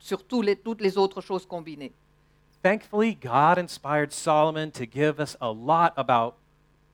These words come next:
Speaker 2: sex and money in Proverbs.
Speaker 1: Heureusement, euh, Salomon nous, nous donne beaucoup de choses, euh, sur le sexe et, et l'argent dans les Proverbes.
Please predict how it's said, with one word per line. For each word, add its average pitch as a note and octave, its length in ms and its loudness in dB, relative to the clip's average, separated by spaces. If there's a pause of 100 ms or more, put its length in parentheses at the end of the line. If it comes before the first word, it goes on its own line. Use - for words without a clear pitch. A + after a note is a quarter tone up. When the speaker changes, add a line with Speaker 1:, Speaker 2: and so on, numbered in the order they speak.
(100)
Speaker 2:
sex - 420 0
and C3 160 -4
money C#3+ 280 0
in B2 100 -6
Proverbs. G2+ 400 -6 (1300)
Speaker 1:
Heureusement, G3+ 680 2
euh, F#3 120 2
Salomon G#3 600 2
nous, G3+ 200 -4 (260)
nous F#3+ 140 -8
donne F#3+ 220 2
beaucoup A#3+ 340 -6
de G3+ 120 2
choses, G3+ 640 0
euh, E3+ 200 0
sur E3+ 200 -10
le E3 100 -4
sexe F#3+ 300 -6
et, F3+ 120 -8 (100)
et E3+ 160 -4
l'argent E3+ 480 -2 (280)
dans E3+ 140 2
les E3+ 120 0
Proverbes. B2+ 420 -4